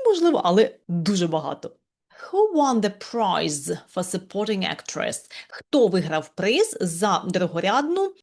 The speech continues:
жіночу роль? Приз, синонім, нагорода.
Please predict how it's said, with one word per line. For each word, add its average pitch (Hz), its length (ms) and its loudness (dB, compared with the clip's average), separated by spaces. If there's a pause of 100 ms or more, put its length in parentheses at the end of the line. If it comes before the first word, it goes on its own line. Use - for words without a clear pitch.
(120)
жіночу 285 600 0 (160)
роль? 165 340 0 (840)
Приз, 175 540 0 (260)
синонім, 214 760 -2 (340)
нагорода. 220 840 0